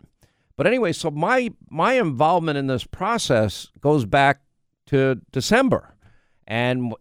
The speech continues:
a big part of my vacation time, more than I wanted to spend, was on the phone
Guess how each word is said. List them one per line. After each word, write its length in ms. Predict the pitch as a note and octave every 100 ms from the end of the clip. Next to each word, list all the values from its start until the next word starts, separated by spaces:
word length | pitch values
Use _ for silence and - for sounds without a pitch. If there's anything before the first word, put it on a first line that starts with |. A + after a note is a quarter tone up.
| -
a 160 | A2+
big 300 | G2 G2 D3
part 240 | - D3 C#3+
of 60 |
my 140 | C#3 C#3
vacation 600 | C#3+ C#3 F#3+ A#3+ - C#3+
time, 260 | B2 A#2+ C#3+
more 220 | C#3+ D#3
than 140 | D#3
I 80 | D3
wanted 440 | C3 C3 D#3 E3+ -
to 100 | -
spend, 640 | - A#3+ A#3 D#3+ D#3+ D#3
was 220 | - C#3+
on 180 | C3+ D#3+
the 100 | D#3
phone 560 | - G3 G#3+ D#3 D#3